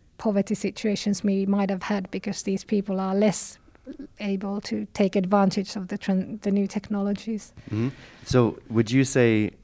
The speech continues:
Speaker 2: uh, th-, that was very eloquent how you brought out the market and, and the constraints with it now, because on one side, in, renewables are really incentivized to be deployed and be developed because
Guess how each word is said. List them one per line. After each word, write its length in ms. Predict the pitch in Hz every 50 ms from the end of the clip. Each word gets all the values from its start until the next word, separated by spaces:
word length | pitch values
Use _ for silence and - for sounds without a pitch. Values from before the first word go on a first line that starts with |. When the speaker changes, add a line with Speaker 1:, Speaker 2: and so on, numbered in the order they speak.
| - - -
Speaker 2:
uh, 600 | 95 92 92 92 92 92 92 90 90 90 90 - - - - -
th-, 160 | 104 104 90
that 80 | - 110
was 160 | 113 107 98
very 300 | 98 95 117 123 110 -
eloquent 460 | - 98 101 98 95 - - 90 87
how 120 | - 90 92
you 180 | 92 90 92 - - - -
brought 320 | - 101 - 110 98 95 92
out 180 | 92 90 87
the 60 | - 87
market 500 | 90 92 92 92 90 - 95 87 - - -
and, 380 | - - 87 85 87 85 - - -
and 300 | 92 87 85 82 82 82
the 100 | 95 95
constraints 560 | - 104 98 - - - 107 95 92 - -
with 160 | 101 90 -
it 120 | 92 73
now, 320 | - 92 92 90 90 87 87
because 320 | 87 95 90 101 92 98
on 100 | 98 101
one 200 | 104 113 110 107
side, 280 | - - 107 101 98 - - - - - - -
in, 200 | - 107 113 - - - -
renewables 640 | 98 87 98 113 113 113 113 101 104 101 92 101
are 80 | 98 98
really 300 | 110 135 151 151 127 104
incentivized 840 | 95 92 - 98 95 92 - 95 85 92 90 90 90 87 - -
to 260 | - 92 90 90 87 87 90 85 90
be 120 | 90 101 92
deployed 420 | 87 90 - - 92 92 90 -
and 80 | 87 87
be 120 | 95 95
developed 400 | 90 - 87 87 90 87 87 87
because 260 | 90 - 87 82 90